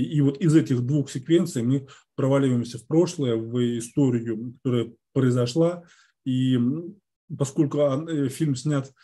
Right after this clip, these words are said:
несмотря на огромное количество киноманских ссылок и на, м, такой довольно, м,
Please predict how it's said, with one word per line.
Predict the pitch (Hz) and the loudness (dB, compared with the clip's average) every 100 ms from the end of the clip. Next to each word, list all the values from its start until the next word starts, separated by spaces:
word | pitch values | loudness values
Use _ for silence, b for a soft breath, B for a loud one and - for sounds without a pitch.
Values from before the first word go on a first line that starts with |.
| b b - | b b -8
несмотря | 131 151 143 156 | -2 0 2 2
на | 143 131 | 2 2
огромное | 143 143 127 113 | 2 2 2 -2
количество | 135 135 131 - 117 | -4 -4 -6 -6 -6
киноманских | 127 135 139 135 127 123 104 | -2 0 2 0 -4 -10 -10
ссылок | - - 151 123 120 - | -10 0 2 2 -2 -4
и | 127 | 0
на, | 123 123 123 B B B - | 0 0 -4 B B B -12
м, | 151 180 175 160 156 | -12 -6 0 2 2
такой | 143 - 139 | -2 2 2
довольно, | 135 139 135 127 | 4 4 4 2
м, | 127 156 165 170 165 147 135 123 120 | 0 -2 -10 -10 -8 -4 -4 -6 -10